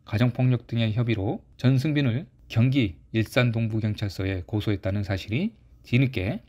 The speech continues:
알려진 것입니다. 보도에 따르면 홍인영은 해당 사건을 검찰에 넘긴 상태이며, 고소장에서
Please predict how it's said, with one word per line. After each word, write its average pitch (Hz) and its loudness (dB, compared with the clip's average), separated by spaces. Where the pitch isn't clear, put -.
알려진 101 0
것입니다. 85 -6
보도에 151 6
따르면 113 0
홍인영은 139 -2
해당 156 0
사건을 135 -2
검찰에 110 0
넘긴 98 -2
상태이며, 98 -2
고소장에서 120 2